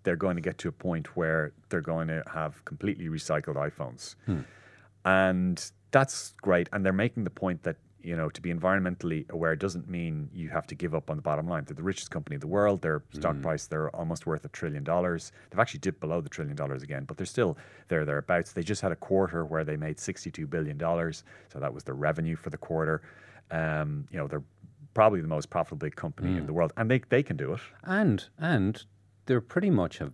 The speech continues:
Speaker 2: been built on innovation
Speaker 1: Yes.
Speaker 2: the whole way through.
Speaker 1: Yeah.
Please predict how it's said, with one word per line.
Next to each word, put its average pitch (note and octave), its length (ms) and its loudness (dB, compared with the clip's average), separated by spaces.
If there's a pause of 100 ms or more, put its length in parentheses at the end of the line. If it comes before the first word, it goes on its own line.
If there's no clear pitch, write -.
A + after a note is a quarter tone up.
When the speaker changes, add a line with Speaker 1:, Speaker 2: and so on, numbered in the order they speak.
(100)
Speaker 2:
been D2 140 -2
built F2 320 -4
on C#2+ 120 -4
innovation C#2+ 580 -4 (400)
Speaker 1:
Yes. F2 200 2
Speaker 2:
the F2 80 2
whole E2+ 180 4
way D#2 140 0
through. B2 400 2
Speaker 1:
Yeah. F2 180 4